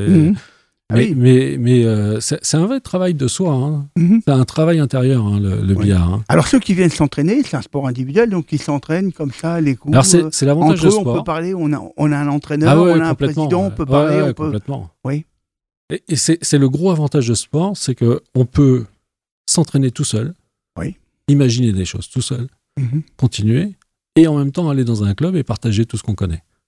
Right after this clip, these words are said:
Speaker 1: Mhm.
Speaker 2: Et je dirais, il n'y a pas beaucoup de sports comme ça, où
Speaker 1: Oui.
Speaker 2: on peut, euh, se dire, tiens, j'ai vu un truc, je vais, je vais
Speaker 1: Ouais.
Speaker 2: l'essayer.
Speaker 1: Mhm. Et
Speaker 2: Voilà.
Speaker 1: vous, c'est ce qui vous plaît dans ce sport ? C'est ce qui vous a plu tout de suite ?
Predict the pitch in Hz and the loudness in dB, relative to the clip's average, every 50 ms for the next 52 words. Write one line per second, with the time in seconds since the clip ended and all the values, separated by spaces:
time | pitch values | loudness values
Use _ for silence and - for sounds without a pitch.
0 | _ - 151 123 123 139 135 _ _ _ _ _ _ _ _ _ _ _ _ _ | _ -4 -2 0 0 -2 -4 _ _ _ _ _ _ _ _ _ _ _ _ _
1 | _ _ _ - 104 101 110 143 185 185 131 - 151 143 135 151 139 123 - - | _ _ _ -4 -2 -2 0 0 0 0 2 2 2 2 2 0 -2 -2 -6 -8
2 | 127 113 - 120 107 98 - 139 170 196 202 185 175 160 139 123 127 135 127 131 | -8 -4 -2 -2 -2 -2 -2 -2 -2 -2 -4 -6 -4 0 4 4 4 4 2 2
3 | 135 139 139 135 131 123 110 101 101 - _ _ _ _ _ - 120 131 120 - | 2 2 2 2 2 0 0 -2 -4 -6 _ _ _ _ _ 0 0 0 0 0
4 | - - 170 196 202 _ _ _ - 127 123 123 135 147 139 117 104 - 139 156 | 2 0 0 0 0 _ _ _ -2 0 0 0 0 0 -2 -2 -4 -4 -6 -6
5 | 175 - 139 143 139 - - - 107 117 143 151 143 123 - - - - 92 95 | -4 0 0 2 2 0 -2 -2 0 2 2 2 2 2 0 -2 -4 -4 -6 -8
6 | - _ _ - 139 131 120 135 135 - _ _ _ _ _ _ _ _ _ _ | -8 _ _ -6 -4 -4 -2 -4 -4 -6 _ _ _ _ _ _ _ _ _ _
7 | - - 147 147 226 247 - 208 190 - - 208 185 175 156 - 202 226 262 247 | -4 -2 2 4 4 4 4 2 -2 0 0 0 0 0 -2 -2 -2 0 0 0
8 | 220 - - 143 131 - - 147 156 180 - - 120 - - 139 135 135 143 131 | 0 -2 -4 -6 -8 -8 -6 -6 -6 -6 -6 -8 -10 -8 -6 -6 -4 -2 -2 -2
9 | - - 202 - - 131 - - 180 196 - - _ | -2 -6 -6 -6 -6 -8 -6 -6 -6 -6 -6 -10 _